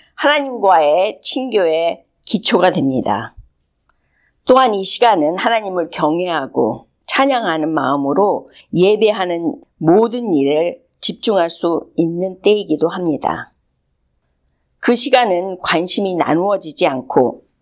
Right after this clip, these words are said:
그렇죠? 우리가 만약에 경건의 시간을 점심시간에, 혹시 일하신 분 점심시간에 뭐 십 분,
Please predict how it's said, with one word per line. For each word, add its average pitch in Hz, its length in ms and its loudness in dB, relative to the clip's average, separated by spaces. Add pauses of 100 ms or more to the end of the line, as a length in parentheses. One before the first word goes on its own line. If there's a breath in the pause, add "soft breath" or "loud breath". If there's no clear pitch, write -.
(160)
그렇죠? 202 560 0 (140)
우리가 277 260 2
만약에 185 720 0 (440)
경건의 262 420 2
시간을 226 760 0
점심시간에, 226 640 2
혹시 196 320 -4
일하신 190 360 0
분 170 160 -4 (200 loud breath)
점심시간에 185 720 0
뭐 147 160 -2
십 - 220 -8
분, 196 360 -2